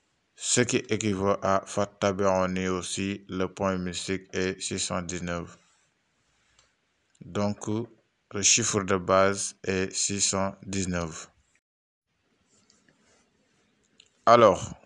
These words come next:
vous voyez apparaître un cercle. C'est le mime de Mahabba qui signifie amour. Et dans ce cercle-là,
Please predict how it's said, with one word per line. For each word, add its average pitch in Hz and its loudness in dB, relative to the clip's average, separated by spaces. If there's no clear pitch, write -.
vous 98 -8
voyez 107 8
apparaître 104 4
un 98 -4
cercle. - 0
C'est 101 2
le 95 2
mime 110 0
de 98 -2
Mahabba 95 0
qui 98 -6
signifie 95 -2
amour. 101 2
Et 95 -2
dans 107 4
ce 117 0
cercle-là, 101 2